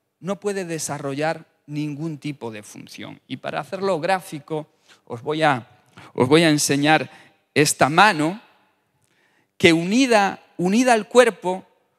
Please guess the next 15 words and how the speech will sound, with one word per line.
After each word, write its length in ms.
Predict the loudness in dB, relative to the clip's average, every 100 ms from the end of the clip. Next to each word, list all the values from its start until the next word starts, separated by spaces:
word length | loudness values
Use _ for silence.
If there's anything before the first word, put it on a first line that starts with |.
| _ _
puede 260 | 2 2 2
desarrollar 680 | 0 -2 -2 0 2 0 0
funciones. 1000 | -6 -8 -4 0 0 -2 -10 -14 -18 _ _ _ _ _ _ _
Una 240 | -2 0 2
mano 380 | 0 -2 -6 -8 -4
unida 400 | -2 0 0 0
al 120 | 0
cuerpo 540 | 0 0 -2 -8 -10 -14 _ _ -4
puede 360 | -2 -2 -4
colaborar 720 | 0 2 4 4 2 0 0
en 140 | 0 -2
el 120 | -2
funcionamiento 1300 | -4 -6 -6 -6 -6 -4 -4 -6 -6 -8 -10 -10 -12 _ -14
del 260 | -12 -12
cuerpo. 560 | -12 -16 -16 -20 -20